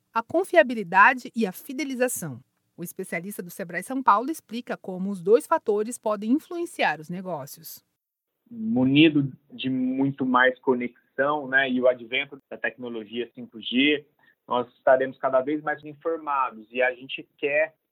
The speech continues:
Speaker 2: confiar naquilo que a gente tá consumindo, naquilo que a gente tá comprando. E aí as marcas precisam começar a criar mais transparência e dar esse controle para o cliente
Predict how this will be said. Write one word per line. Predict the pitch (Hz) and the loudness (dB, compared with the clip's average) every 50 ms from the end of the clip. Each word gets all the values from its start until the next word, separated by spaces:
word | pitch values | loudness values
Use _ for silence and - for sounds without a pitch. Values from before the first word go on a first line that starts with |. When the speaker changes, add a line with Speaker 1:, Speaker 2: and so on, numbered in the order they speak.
| _ | _
Speaker 2:
confiar | _ - 147 143 143 - - 151 143 135 143 147 | _ -14 -14 -14 -8 -2 2 4 6 6 6 4
naquilo | 147 139 143 - - 147 139 | 2 -2 -8 -6 -6 -6 -6
que | - - | -8 -12
a | 135 | -14
gente | 127 135 135 - - | -16 -16 -18 -18 -16
tá | - 127 | -16 -16
consumindo, | - - 135 127 - - 131 123 123 127 131 135 135 - _ _ | -14 -14 -14 -12 -10 -8 -6 -4 -2 -2 -2 -4 -6 -10 _ _
naquilo | - 131 127 - - 131 127 | -6 -6 -4 -2 -2 -2 0
que | - 139 | 2 2
a | |
gente | 131 131 - - | 2 2 0 -2
tá | 135 127 | -4 -4
comprando. | - 147 147 143 143 143 113 107 98 - _ _ _ _ - | -4 -4 -6 -4 -4 -4 -4 -4 -4 -8 _ _ _ _ 4
E | 117 123 | 4 4
aí | 131 135 147 | 6 6 4
as | 151 151 135 | 4 2 0
marcas | 135 131 131 139 143 - 151 147 _ | -2 -2 -2 -2 -2 -4 -12 -20 _
precisam | - 135 - - 135 127 135 135 | -20 -20 -20 -20 -18 -18 -18 -16
começar | - 135 131 131 127 131 - 135 127 127 131 135 131 127 _ _ _ _ | -16 -14 -12 -12 -14 -10 -6 -4 -2 -2 -2 -2 -4 -8 _ _ _ _
a | - 117 117 110 _ _ _ | -16 -16 -16 -16 _ _ _
criar | - 143 147 143 139 143 151 151 | 0 2 4 6 6 4 4 2
mais | 147 143 143 147 _ | -2 -8 -14 -16 _
transparência | - 139 139 131 _ _ 131 127 120 117 120 123 127 135 143 156 151 - - 131 117 117 | -20 -20 -20 -20 _ _ -4 -4 -4 -4 -6 -6 -4 -4 -4 -4 -6 -8 -10 -10 -8 -8
e | 127 131 | -8 -6
dar | 131 131 127 131 147 165 175 | 0 4 6 6 6 6 2
esse | 175 - _ - | -2 -8 _ -16
controle | 139 - 143 135 135 127 - 135 139 147 156 156 | -16 -14 -16 -16 -16 -12 -8 -2 0 0 0 -2
para | - 151 147 147 | -4 -8 -8 -8
o | 143 | -10
cliente | - 156 151 143 139 139 143 135 - - 143 | -12 -12 -10 -8 -8 -8 -8 -10 -12 -12 -12